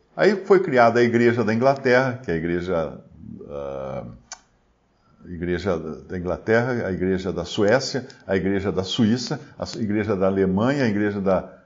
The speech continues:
da Dinamarca, a igreja de não sei aonde, não sei aonde. De repente criaram igrejas nacionais.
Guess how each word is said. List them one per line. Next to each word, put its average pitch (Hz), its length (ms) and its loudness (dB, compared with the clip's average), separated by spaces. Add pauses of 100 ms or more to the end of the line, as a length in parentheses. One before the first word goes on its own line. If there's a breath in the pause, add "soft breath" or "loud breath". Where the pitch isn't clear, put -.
(120)
da 92 80 -2
Dinamarca, 117 920 4
a 110 80 8
igreja 117 440 2
de 107 60 -6
não 113 120 0
sei 120 160 -2
aonde, 143 400 0
não 131 120 -4
sei 135 140 -2
aonde. - 140 -6 (300 loud breath)
De 147 120 0
repente 202 320 2
criaram 202 320 0
igrejas 190 300 0
nacionais. 190 840 -2